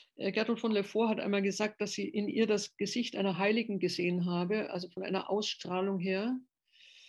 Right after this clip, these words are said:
einer ganz geheimnisvollen Ausstrahlung, eine große Freude.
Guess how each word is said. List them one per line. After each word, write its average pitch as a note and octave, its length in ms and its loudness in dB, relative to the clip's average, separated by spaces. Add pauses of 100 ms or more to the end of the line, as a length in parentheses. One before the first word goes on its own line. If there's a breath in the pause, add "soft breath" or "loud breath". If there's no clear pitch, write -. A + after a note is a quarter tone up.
(380 loud breath)
einer F#3+ 140 -2
ganz F#3+ 220 -2
geheimnisvollen G3 680 2
Ausstrahlung, E3+ 760 0 (720 loud breath)
eine F#3 160 -2
große G3+ 400 -2
Freude. F3 600 2